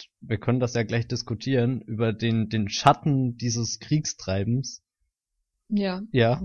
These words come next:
Speaker 2: Oder die Sonne des
Speaker 1: Aha.
Speaker 2: Kriegstreibens, die pralle
Speaker 1: Ich weiß gar
Speaker 2: und
Speaker 1: nicht.
Speaker 2: ent-
Speaker 1: Ich war grad so von der
Speaker 2: Ja.
Speaker 1: Schatten des Kriegstreibens, das ist so, so was Ehrfürchtiges.
Speaker 2: Solltest dir aufschreiben und gleich in der nächsten Kritik verwenden.
Speaker 1: Ja, ja.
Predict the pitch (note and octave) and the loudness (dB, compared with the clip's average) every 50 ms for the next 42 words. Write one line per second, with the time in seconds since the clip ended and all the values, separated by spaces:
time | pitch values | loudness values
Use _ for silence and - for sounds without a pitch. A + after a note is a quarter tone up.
0 | G3+ A3+ - - G3+ G3 G3+ G3+ G3+ F#3+ G3 - G3+ G3+ G3 F#3+ F#3+ F#3+ F#3+ G3 | -6 -4 2 2 2 2 4 0 0 0 -2 -2 0 0 2 0 2 2 2 2
1 | A3+ B3+ D4 C#4+ C4+ C4+ C4+ - D3+ D#3+ E3+ A3 B3+ - - - - - _ _ | 4 2 2 2 0 0 4 6 8 8 8 6 2 -4 -8 -8 -10 -10 _ _
2 | _ _ _ B3 B3+ B3+ C#4+ C#4 G#3 - - G#3+ F#3+ - - - - F#3 F#3+ G3+ | _ _ _ -8 -6 -6 -6 -6 -6 -4 -4 -6 -6 -6 -10 -6 -2 0 0 0
3 | A#3 B3 A#3+ A#3+ - - - - A2 A#2 A#2+ B2+ A#3 A3+ - - A#2 A2+ A2+ A2 | 0 0 2 0 0 0 -2 0 4 6 6 6 6 6 2 2 2 2 2 2
4 | A2+ A2 A2 A3 A3 - - - - - G#2 - - A2+ B2 B2 A#2 - B2+ A#2 | 2 2 2 0 -2 -4 -10 -10 -10 -10 -10 -10 -4 2 2 2 4 4 2 4
5 | - D3 C3+ - C#3+ B2+ A#2+ B2 A#2 A2+ A2 G#2+ - C3+ - - D3 B2+ B2 A2+ | 4 0 0 2 2 4 6 6 4 4 2 2 2 2 2 2 0 0 0 -2
6 | - - - C#3+ C3+ - - - - G#2+ G#2 G#2+ A#2 A2+ - A2+ A2 - A2 G2+ | -4 -4 -6 -6 -6 -6 -10 -8 -4 -2 -2 0 -2 -4 -4 -6 -6 -4 -4 -4
7 | - B2 - - A#2+ A2+ G#2+ G#2 A#2 A2 A2 G#2+ - - A2+ A#2+ B2+ A2 A2 - | -6 -6 -4 -4 -4 -4 -4 -4 -4 -4 -4 -6 -4 -2 0 0 0 0 -4 -8
8 | - - A2+ A2 A2 - - D#3+ - - A#3+ - - - A3 - - - - - | -10 -8 -4 -4 -4 0 2 2 6 8 6 6 8 6 4 4 4 -4 -20 -20
9 | _ _ - - - - - A#3 B3+ B3 G#3+ A3 A3 A3+ A3+ A#3+ - - A3+ G3 | _ _ -20 -4 -2 -2 0 0 2 2 4 4 4 4 2 -2 -4 0 2 4
10 | - - B3+ B3+ - - - C#4 C#4 D4 D4 C4+ B3 A#3+ B3+ C4 C4+ C4+ - B3+ | 6 6 6 6 6 4 6 6 4 4 4 2 0 -2 -2 -4 -4 -4 -4 -2
11 | B3 B3 B3 A#3+ A#3+ A#3 A#3+ B3+ B3+ B3+ - B3 A#3+ - B3+ A#3+ - C4 A#3+ - | -2 -2 -2 -4 -2 -2 -2 -2 -2 -2 -4 -6 -8 -8 -12 -12 -12 -12 -14 -14
12 | - - A3+ G#3 G3 F#3+ F#3+ - C#3+ C#3+ C#3+ D3 C#3 C3+ B2+ A#2+ A#2 A#2 A#2+ B2 | -14 -10 -8 -6 -6 -4 -2 0 0 2 2 2 2 2 0 0 0 -2 -4 -6
13 | B2 | -10